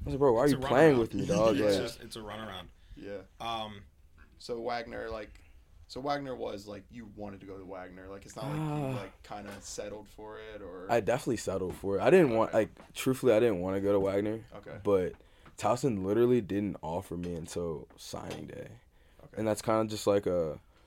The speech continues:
Speaker 1: like, they called me on signing day, February, whatever it was, and they're like, "Look, we have a spot. If you want it, it's yours."
Speaker 3: Okay.
Speaker 1: And it's like, they didn't really recruit me too hard, I feel like, until that day when they called me.
Speaker 3: Yeah.
Speaker 1: So it's like, I didn't know the coaches.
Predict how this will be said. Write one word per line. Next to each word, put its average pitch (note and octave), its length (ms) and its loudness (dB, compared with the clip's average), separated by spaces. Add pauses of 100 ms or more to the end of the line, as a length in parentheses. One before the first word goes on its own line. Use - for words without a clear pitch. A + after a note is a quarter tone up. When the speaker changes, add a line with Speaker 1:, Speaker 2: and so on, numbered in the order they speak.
Speaker 1:
like, G#2 120 -4
they G2+ 80 -2
called G#2+ 320 6
me G2+ 220 0
on G2 180 -2
signing F#2+ 340 -2
day, F#2 160 -2
February, F#2+ 480 0
whatever F#2+ 340 0
it E2+ 60 -4
was, F2+ 300 -4
and F#2 80 -8
they're F#2 80 -4
like, F2 260 -4 (240)
"Look, F2+ 160 -6
we G2 80 -6
have F#2 120 -4
a - 20 -10
spot. F2+ 380 -6
If - 120 -14
you F2+ 80 -6
want F2 180 -6
it, D#2+ 80 -12
it's D#2 160 -16
yours." D2 460 -8 (580)
Speaker 3:
Okay. - 180 -18
Speaker 1:
And A#2 100 2
it's G#2+ 160 -2
like, G#2+ 180 4 (560)
they - 80 -6
didn't B2 160 4
really A2 140 2
recruit F2 380 -4
me G2+ 100 -4
too F#2+ 160 -10
hard, F#2 240 0
I F#2+ 60 -4
feel F#2 180 -6
like, F2+ 280 -6
until F2 560 -4 (360)
that F2+ 240 -2
day F2 200 -4
when F2 140 -6
they D#2 80 -8
called F2+ 300 -4
me. G2+ 220 -4 (120)
Speaker 3:
Yeah. - 100 -18 (280)
Speaker 1:
So - 120 -2
it's G#2 80 0
like, G2 100 2
I G2+ 40 4
didn't G#2+ 180 4
know G2+ 120 4
the G2+ 80 2
coaches. F#2 840 -4